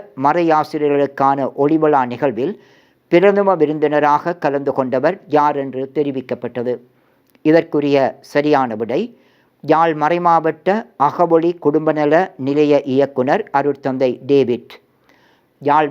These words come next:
மறைமாவட்ட அகவொளி குடும்பநல நிலைய இயக்குனர்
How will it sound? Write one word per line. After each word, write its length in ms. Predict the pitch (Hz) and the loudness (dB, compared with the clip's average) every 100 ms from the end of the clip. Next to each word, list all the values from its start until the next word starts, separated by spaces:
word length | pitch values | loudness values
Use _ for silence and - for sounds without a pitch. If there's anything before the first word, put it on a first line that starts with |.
| 143 | 0
மறைமாவட்ட 680 | 151 156 151 147 143 - 196 254 - _ 135 | 0 2 2 2 -4 -2 -2 -2 -10 _ -2
அகவொளி 440 | 147 175 165 165 165 156 | 0 0 2 0 0 0
குடும்பநல 500 | 143 147 147 139 139 139 - 127 | 0 2 0 0 2 0 -2 -6
நிலைய 280 | 139 147 139 131 127 | 0 2 2 0 0
இயக்குனர் 520 | 135 131 127 131 214 | 0 0 -2 -2 -2